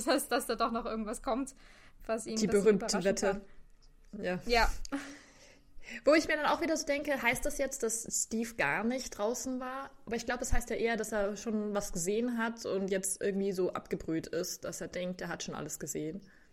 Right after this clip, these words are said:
Speaker 2: Auf der anderen Seite hat er ja auch
Speaker 1: Ja.
Speaker 2: schon so einen komischen Totenkopf-Typi gesehen. Hm. <laughs>
Speaker 1: Ja, ich, ich glaube schon, dass er mal draußen war und dass er dann aber beschlossen hat, ähm,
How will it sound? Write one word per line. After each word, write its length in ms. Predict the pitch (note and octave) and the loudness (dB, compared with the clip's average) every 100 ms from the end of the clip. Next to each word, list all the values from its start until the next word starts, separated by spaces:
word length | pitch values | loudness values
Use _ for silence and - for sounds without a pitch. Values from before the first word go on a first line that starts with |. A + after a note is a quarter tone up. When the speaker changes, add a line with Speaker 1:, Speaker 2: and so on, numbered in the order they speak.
| - _ - | -20 _ -8
Speaker 2:
Auf 60 | |
der 100 | - | -2
anderen 140 | A3+ G#3+ | 2 2
Seite 240 | G#3+ G#3+ | 2 2
hat 140 | G#3+ | -2
er 80 | A#3+ | 0
ja 140 | G#3 D#3 | 2 4
auch 80 | |
Speaker 1:
Ja. 60 | A3+ | 8
Speaker 2:
schon 160 | B3 C#4 | 12 12
so 60 | C4+ | 12
einen 100 | B3+ | 10
komischen 440 | B3+ A3+ A3+ A3+ | 6 4 4 2
Totenkopf-Typi 840 | G#3+ A#3+ A#3+ F#3 F3+ - G3 F#3 | 6 4 4 -2 -4 -4 -4 -2
gesehen. 460 | F3 F3+ F3 F3+ F#3+ - - - - | -2 -2 -2 -2 -2 -8 -20 -16 0
Hm. 220 | G#3+ - - - - | 0 0 -10 -20 -10
<laughs> 960 | - - - - F4+ - - - - | 8 12 12 10 6 0 -12 -14 -10
Speaker 1:
Ja, 380 | A3 A3+ A#3+ B3 - - | -4 0 0 0 -6 -12
ich, 260 | - D4+ - | 0 2 4
ich 160 | E4+ - | 4 4
glaube 400 | C4 C4 E4+ E4 D#4+ D#4 C#4+ C4 - - - | 8 10 10 8 8 8 8 2 -6 -18 -10
schon, 400 | - - C4 E4 | -6 4 4 6
dass 180 | C#4 - | 2 4
er 100 | B3+ | 2
mal 220 | A#3+ A#3 | 2 2
draußen 560 | A3+ A3 B3 B3 G#3 G3+ | 2 2 2 0 -2 4
war 420 | G#3+ A3 C#4 E4+ - - _ _ _ _ - - | 8 8 8 6 -2 -20 _ _ _ _ -20 -2
und 180 | C4 C4 | 2 6
dass 160 | C#4 | 6
er 80 | C#4 | 6
dann 160 | B3+ C4+ | 4 4
aber 160 | C4 | 2
beschlossen 460 | A#3+ - C#4 D4 D4+ | 0 -2 2 2 4
hat, 180 | B3+ - | 0 0
ähm, 520 | - A#3+ A#3+ A#3 G#3+ | 0 2 2 0 -6